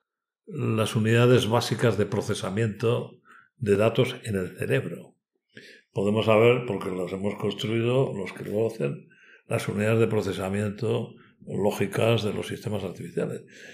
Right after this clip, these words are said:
Pero todavía no sabemos qué coño es una mini columna cortical y cómo procesa. Y no, no sabemos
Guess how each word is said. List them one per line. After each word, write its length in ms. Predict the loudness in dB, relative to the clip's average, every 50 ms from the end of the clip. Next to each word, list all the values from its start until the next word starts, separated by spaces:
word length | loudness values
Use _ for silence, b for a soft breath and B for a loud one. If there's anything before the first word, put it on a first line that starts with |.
| B B B
Pero 180 | -4 -2 -2 0
todavía 280 | 0 0 0 0 2
no 120 | 2 2 2
sabemos 400 | 4 4 4 4 4 2 2 2
qué 200 | 0 -6 -6 -4
coño 260 | -2 -2 -2 -2 -2
es 80 | -2 -2
una 200 | -2 0 0 2
mini 320 | 2 2 2 0 0 0
columna 500 | 0 0 0 0 0 0 0 0 0 0
cortical 680 | -2 -2 -4 -4 -8 -6 -2 0 0 0 0 -2 -4 B B B B B B B B
y 100 | -4 -4
cómo 400 | -2 0 2 4 6 6 4 4
procesa. 680 | 2 0 0 4 2 2 2 2 -4 -4 -4 -4 -6 B B B B B B B B
Y 220 | -6 -4 -4 -2
no, 180 | -2 0 2 2
no 160 | 2 2 2
sabemos 640 | 0 0 -2 0 0 0 0 0 -2 -6 -12 -18 _